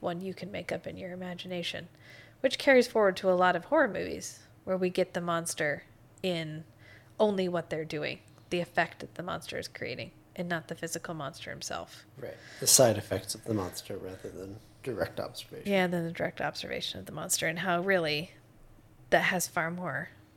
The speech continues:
Speaker 1: horrific impact than actually seeing them. Um, and of course, in a, a game that Matt and I have played a fair amount of, uh,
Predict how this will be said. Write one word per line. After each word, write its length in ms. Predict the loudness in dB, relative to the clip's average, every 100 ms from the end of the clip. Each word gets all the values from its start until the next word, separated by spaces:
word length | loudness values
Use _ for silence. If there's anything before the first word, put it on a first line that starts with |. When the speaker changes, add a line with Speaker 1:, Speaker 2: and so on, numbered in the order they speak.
| -20 -20 -20 -20 -8
Speaker 1:
horrific 540 | -4 2 2 2 -6 -8
impact 580 | -10 -8 -8 -10 -14 -20 -20 -20 -20 -20 -6
than 120 | -6
actually 500 | -4 -6 -8 -8 -8
seeing 360 | -8 -10 -10 -12
them. 120 | -16 -16 -20 -20 -20 -20 -20 -20 -20 -20 -20 -20 -6
Um, 280 | -2 -2 -2
and 160 | 0
of 100 | 0
course, 360 | 2 2 2 -2 -16 -20 -20 -20 -20 -20 -20 -10
in 140 | -2 0
a, 160 | 0 -2 -14 -20 -20 -20 -20 -20 -20 -20 -2
a 100 | 0
game 320 | 6 6 6
that 380 | 6 4 2 -4
Matt 360 | 0 2 2 0
and 100 | 0
I 220 | 0 -2
have 200 | -6 -6
played 320 | -6 -4 -6 -12 -20 -20 -14
a 40 |
fair 300 | -12 -6 -4
amount 320 | -4 -6 -10 -12
of, 80 | -12 -16 -20 -12
uh, 200 | -10